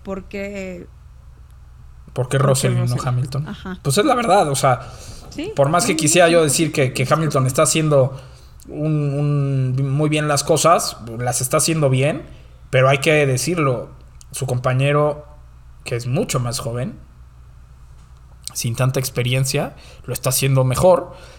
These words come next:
Speaker 2: Eh, el año pasado hizo una victoria,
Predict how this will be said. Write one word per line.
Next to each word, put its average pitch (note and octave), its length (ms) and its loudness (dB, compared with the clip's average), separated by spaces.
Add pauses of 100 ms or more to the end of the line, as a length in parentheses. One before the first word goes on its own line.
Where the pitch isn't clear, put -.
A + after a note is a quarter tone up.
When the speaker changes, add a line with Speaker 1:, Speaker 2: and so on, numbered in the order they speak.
(140)
Speaker 2:
Eh, A#2 320 -4
el B2 100 0
año B2+ 180 0
pasado B2 560 0 (320)
hizo C3+ 280 0
una B2 160 2
victoria, C#3+ 580 0